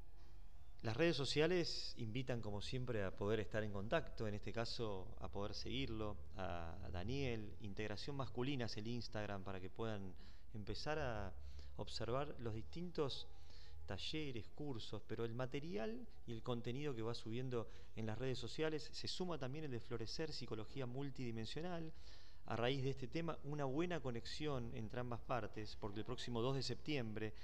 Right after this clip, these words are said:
estarán realizando un taller de masculinidad, Hombres Conscientes es el título, cosa que me parece algo espectacular para todos aquellos quienes quieran participar de esto, que es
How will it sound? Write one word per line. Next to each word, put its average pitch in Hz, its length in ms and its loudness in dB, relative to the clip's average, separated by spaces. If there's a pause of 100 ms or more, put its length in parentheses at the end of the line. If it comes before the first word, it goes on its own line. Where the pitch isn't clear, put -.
(160)
estarán 156 500 0
realizando 127 600 2
un 139 100 0
taller 117 500 2 (720)
de 113 120 4
masculinidad, 113 760 2 (160)
Hombres 170 380 4
Conscientes 117 840 2
es - 160 0
el 107 120 0
título, 131 440 2 (300)
cosa 120 240 0
que 107 80 0
me 110 100 0
parece 110 480 2
algo 107 440 2 (600)
espectacular 117 800 2
para 110 220 2
todos 131 340 2
aquellos - 760 0 (920)
quienes 120 320 2
quieran 165 380 4
participar 120 600 2
de 131 100 2
esto, 139 220 0
que 113 100 -2
es - 360 -2